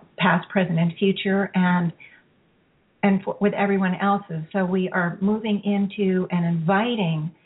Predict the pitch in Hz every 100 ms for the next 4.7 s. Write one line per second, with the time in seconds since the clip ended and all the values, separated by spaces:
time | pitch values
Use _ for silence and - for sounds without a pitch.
0 | - - - 185 185 185 185 180 185 185
1 | 202 226 208 185 170 185 190 185 175 -
2 | 180 170 - 185 180 180 160 147 - -
3 | _ - - - - 196 185 190 196 190
4 | 185 180 190 208 208 208 208